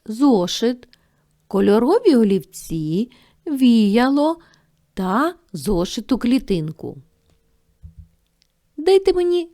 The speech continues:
п'ять. Один. Руки, ноги не рухаються.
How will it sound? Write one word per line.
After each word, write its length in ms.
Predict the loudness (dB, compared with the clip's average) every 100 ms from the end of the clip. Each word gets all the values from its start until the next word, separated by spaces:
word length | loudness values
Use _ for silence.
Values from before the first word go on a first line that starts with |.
| _
п'ять. 580 | -2 2 2 0 -10 -20 -20 _ _ _ -4
Один. 600 | 0 0 4 4 2 -6 _ _ _ _ _ _ _ _ _ _ _ _ _ _ _ _ _ -4
Руки, 340 | -2 0 2
ноги 380 | 4 2 0 2
не 160 | 2
рухаються. 960 | 2 -2 -2 -2 -2 -2 -6 -4 -4